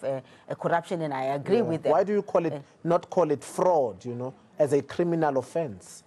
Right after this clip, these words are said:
Speaker 1: Well, I
Speaker 2: Uh,
Speaker 1: think it, it is, it, it is within the, the, the, the law that, that can be looked into,
Speaker 2: Mm-hmm.
Speaker 1: whether there was fraud in there. Because what then needs to happen is that for those who feel that there is fraud in it,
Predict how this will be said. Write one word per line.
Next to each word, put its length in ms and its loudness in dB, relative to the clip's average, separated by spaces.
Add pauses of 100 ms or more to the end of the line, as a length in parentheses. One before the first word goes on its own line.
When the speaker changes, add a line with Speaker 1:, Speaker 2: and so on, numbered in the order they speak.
(360)
Speaker 1:
Well, 160 4
I 120 2
Speaker 2:
Uh, 40 -6
Speaker 1:
think 220 0
it, 180 0
it 180 -4
is, 320 0
it, 240 -2
it 240 -4
is 240 2
within 500 0
the, 380 2
the, 280 2
the, 100 2
the 180 2
law 380 2
that, 240 0
that 220 2
can 200 0
be 120 -2
looked 260 0
into, 340 -6
Speaker 2:
Mm-hmm. 160 -10 (100)
Speaker 1:
whether 260 2
there 120 0
was 220 0
fraud 340 0
in 200 -6
there. 160 0
Because 320 0 (260)
what 240 0
then 260 2
needs 200 0
to 120 -6
happen 360 -2
is 140 -4
that 220 2 (220)
for 180 2
those 420 2
who 200 -2
feel 500 -2 (240)
that 200 2
there 140 -2
is 160 -8
fraud 420 0
in 140 -4
it, 240 -12